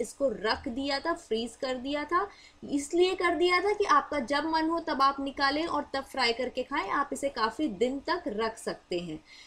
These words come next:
लेकिन उसको डब्बे में रखने से पहले आपको इसको पूरी तरीके से तैयार करना होगा, यानी कि आपको ये shape देने के बाद उसको, जो आपने एक अंडा फेंटा हुआ था उसमें आपको इसको dip करना है, डालना है और उसके बाद ऊपर से bread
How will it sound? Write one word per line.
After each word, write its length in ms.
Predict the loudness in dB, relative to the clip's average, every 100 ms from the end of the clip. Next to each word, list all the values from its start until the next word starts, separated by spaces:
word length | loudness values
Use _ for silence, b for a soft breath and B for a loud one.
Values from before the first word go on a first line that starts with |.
| B
लेकिन 300 | 0 2 2
उसको 220 | 2 2 0
डब्बे 320 | 2 2 0
में 140 | 2 0
रखने 320 | 0 -4 -2
से 160 | 0 0
पहले 420 | 2 2 4 4 2 B B
आपको 320 | 2 4 2
इसको 220 | 2 2 -4
पूरी 260 | 2 6
तरीके 360 | 6 4 0 -4
से 120 | -4
तैयार 420 | 0 2 4 2
करना 300 | 0 -4 -2 -2
होगा, 300 | -2 0 -2
यानी 400 | 0 0 0 -2
कि 220 | -2 0 2
आपको 380 | 0 0 0 0
ये 200 | 0 -4
shape 360 | -2 -2 -2 -2
देने 260 | -2 -2
के 160 | 0 0
बाद 380 | 4 4 4 2 -6
उसको, 380 | -8 -4 -4 -2
जो 180 | -2 -2
आपने 460 | 2 4 4 2 -4
एक 300 | -2 -4 -4 -8
अंडा 280 | -2 2 2
फेंटा 340 | 2 0 0
हुआ 280 | 0 0 -2
था 240 | -2 -4 -4
उसमें 320 | -8 -4 -2
आपको 380 | 0 -2 -2 0
इसको 260 | 0 2 0
dip 260 | 0 -4 -2
करना 240 | -4 -2
है, 160 | -2 0
डालना 400 | 2 2 2 0
है 240 | 0 -2 -4 B B B
और 200 | 6 6
उसके 320 | 4 0 -2
बाद 220 | 0 0 0
ऊपर 240 | -2 -4
से 140 | 0 -2
bread 380 | 2 2 2